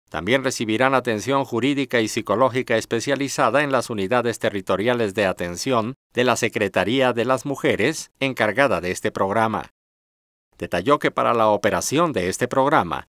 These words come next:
el gobierno de la Ciudad de México asignó diecinueve millones quinientos setenta mil pesos, en los que también se contempla un seguro de vida para cada beneficiaria en caso de muerte accidental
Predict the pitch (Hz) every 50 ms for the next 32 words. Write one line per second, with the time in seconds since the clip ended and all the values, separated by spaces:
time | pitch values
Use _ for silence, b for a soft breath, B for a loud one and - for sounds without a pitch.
0 | _ - 80 80 82 82 87 98 123 139 139 143 135 123 113 101 90 - - 95
1 | 85 104 104 104 104 127 131 151 151 131 - 135 123 - 131 127 123 - _ _
2 | _ - 139 - 156 131 135 139 165 175 160 170 165 156 - - 117 117 139 147
3 | 143 139 127 110 95 95 123 143 147 156 165 151 - - 110 104 120 139 147 143
4 | - 143 131 - 123 - 120 110 107 95 101 95 120 139 127 - - 131 98 -
5 | - 78 76 - - - _ _ _ - 131 147 151 139 - 143 131 - 123 110
6 | 107 117 139 165 170 - 175 156 - 123 107 101 - 139 143 139 - 139 131 135
7 | 139 131 - 123 98 113 135 131 127 107 101 87 101 131 143 143 151 147 - 131
8 | 110 101 - - 117 123 135 120 123 110 101 95 87 - 90 85 - 127 127 101
9 | 82 80 82 101 117 - _ _ _ 101 104 104 - 156 151 151 147 110 90 90
10 | 101 117 120 123 - 120 117 110 - - 131 127 135 139 139 131 - 135 98 92
11 | 101 -